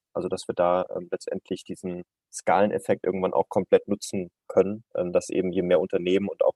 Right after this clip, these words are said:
je mehr Konsumenten dann mitmachen, desto mehr werden auch die, die, äh, oder desto größer werden auch die Mehrwerte für jeden einzelnen Teilnehmer. Und dann ist es, glaub ich, einfacher, in Anführungszeichen, den hundertein, hundertersten und hundertzweiten Unternehmer dazu zu bringen und den,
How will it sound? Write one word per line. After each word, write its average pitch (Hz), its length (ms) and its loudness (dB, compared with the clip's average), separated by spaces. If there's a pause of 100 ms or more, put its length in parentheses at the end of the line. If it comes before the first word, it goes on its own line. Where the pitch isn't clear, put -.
(160)
je 90 80 -18
mehr 92 160 -2
Konsumenten 98 640 -4
dann 90 200 -2
mitmachen, 104 500 -2 (460)
desto 95 360 2 (120)
mehr 87 280 6
werden 92 260 6
auch - 240 4
die, 90 400 -2
die, 87 240 -10
äh, 85 400 0
oder - 200 2 (100)
desto - 180 -10
größer 101 240 2
werden 85 140 6
auch 67 100 2
die 92 100 -4
Mehrwerte 90 460 4
für 90 120 -4
jeden 87 160 0
einzelnen 85 320 -4
Teilnehmer. 87 420 -2
Und 82 80 -4
dann 92 100 -4
ist - 100 -8
es, - 100 -14
glaub 98 200 6
ich, 98 200 -6
einfacher, 117 640 2
in - 100 -2
Anführungszeichen, 95 880 -2 (480)
den 95 240 2
hundertein, 104 760 4 (200)
hundertersten 110 840 0
und 80 160 -6
hundertzweiten 101 560 4
Unternehmer 95 480 0
dazu - 440 -2
zu - 140 -18 (100)
bringen 98 300 0
und 90 200 -6
den, 90 280 -2